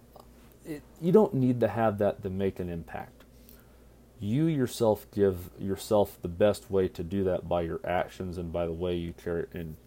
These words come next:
carry and conduct yourself. Um, another thing that I would say is, is to try to face your insecurities head on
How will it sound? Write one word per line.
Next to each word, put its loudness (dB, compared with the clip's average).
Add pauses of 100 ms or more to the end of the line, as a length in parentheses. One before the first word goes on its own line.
(120)
carry 4
and -4
conduct -6
yourself. -10 (1600)
Um, -2 (1120)
another 2
thing 0
that -2
I 4
would 2
say 0
is, 0
is 0
to -8
try 2
to 0
face 0
your 2
insecurities -2
head -2
on -6